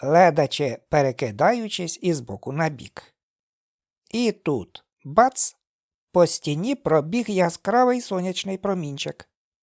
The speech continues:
Раптово зник. Потім з'явився ще один. І знову зник. Я підскочив, напружив очі та розпушив хвіст.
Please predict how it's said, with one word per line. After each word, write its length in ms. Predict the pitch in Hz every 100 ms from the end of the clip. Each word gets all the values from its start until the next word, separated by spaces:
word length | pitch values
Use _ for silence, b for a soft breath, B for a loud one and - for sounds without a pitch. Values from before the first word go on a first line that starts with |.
| _
Раптово 640 | - 175 151 - 104 107 190
зник. 460 | 226 214 180 - _ _ _ _ _ _ _ _ _ _
Потім 520 | 151 170 170 160 151
з'явився 680 | 139 143 143 147 196 - 220
ще 380 | - - 160 143
один. 520 | 139 147 175 190 214 _ _ _ _ _ _ _ _ _ _ -
І 260 | 170 196
знову 480 | 208 190 165 156 160
зник. 420 | 156 156 160 - _ _ _ _ _ _ _ _ -
Я 280 | 147 190 226
підскочив, 1000 | - 190 180 - - 151 - - - - _ _ -
напружив 880 | 143 170 - - 185 214 196 165 -
очі 420 | 139 185 190 214
та 260 | 214 - 147
розпушив 540 | 147 139 127 120 160
хвіст. 460 | 160 123 101 - _